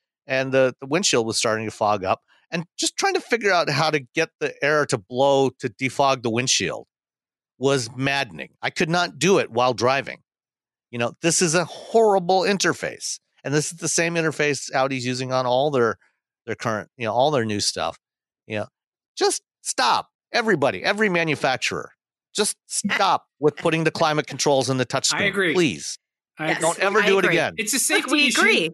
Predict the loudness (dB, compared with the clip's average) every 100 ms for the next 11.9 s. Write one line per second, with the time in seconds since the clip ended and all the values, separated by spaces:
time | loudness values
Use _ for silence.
0 | -4 -2 -2 -2 -2 0 0 2 2 2
1 | 0 0 2 2 2 0 0 0 0 2
2 | 0 0 0 0 0 2 2 0 -2 -2
3 | -2 -2 -4 -4 -2 -2 0 -2 0 -2
4 | -2 -2 -4 -2 -2 0 0 2 2 2
5 | 2 -2 0 0 0 0 0 0 2 2
6 | 2 2 2 2 2 0 0 0 -2 -4
7 | -4 -4 -2 -4 -2 -2 -2 -4 -2 -2
8 | 0 0 0 0 2 0 -2 -10 -12 -6
9 | -6 -2 -2 2 2 4 2 0 -6 -2
10 | 0 0 -4 -2 -2 -2 -2 -2 -2 -4
11 | -6 -2 -2 -4 -6 -4 -2 -2